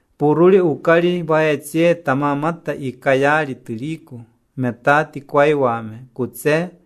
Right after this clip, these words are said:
papaya he chie mieme huyeta mami chie mieme.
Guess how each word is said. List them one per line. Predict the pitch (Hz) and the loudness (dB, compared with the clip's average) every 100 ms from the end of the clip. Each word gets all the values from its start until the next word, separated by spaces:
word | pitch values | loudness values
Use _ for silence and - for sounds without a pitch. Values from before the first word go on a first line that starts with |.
| _ _ _ | _ _ _
papaya | 139 131 135 147 170 156 | 0 0 2 2 2 0
he | 123 | -2
chie | 113 - 139 | -6 -6 -4
mieme | 127 139 160 143 120 | -2 -2 -4 -6 -8
huyeta | 120 120 117 - 135 147 156 _ _ _ _ _ _ _ - | -8 -8 -8 -2 0 0 -4 _ _ _ _ _ _ _ -2
mami | 139 143 147 135 | 0 2 0 -4
chie | - 135 | -2 -2
mieme. | 117 120 123 107 | -2 -4 -4 -8